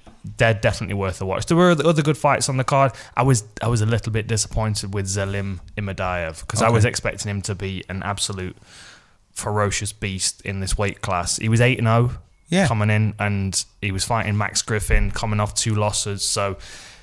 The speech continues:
Speaker 1: you're kinda looking at it and thinking, "This is an opportunity for an unbeaten fighter to get a, a win over a, a good name in the
Speaker 2: Yeah, man.
Speaker 1: division." He just, he just looked a bit reckless. He looked a bit wild. And it was obvious that Max Griffin didn't really want to strike with him, but he spent so much energy s-,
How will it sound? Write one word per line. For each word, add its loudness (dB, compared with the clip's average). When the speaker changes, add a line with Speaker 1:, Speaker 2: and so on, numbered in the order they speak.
Speaker 1:
you're -8
kinda 4
looking 4
at 2
it -4
and -10
thinking, 0
"This 2
is 2
an 2
opportunity 0
for -2
an 2
unbeaten 0
fighter -4
to -8
get -8
a, -4
a -4
win 0
over 0
a, -8
a -2
good -2
name 2
in 2
the 0
Speaker 2:
Yeah, -2
man. -
Speaker 1:
division." 2
He -8
just, -2
he -4
just -4
looked -4
a -10
bit -4
reckless. -2
He -4
looked -2
a 2
bit -2
wild. -4
And 0
it 0
was 4
obvious 4
that -6
Max -4
Griffin -2
didn't 0
really 2
want -2
to -2
strike -2
with 2
him, -6
but -6
he -6
spent -2
so 2
much 2
energy -2
s-, -2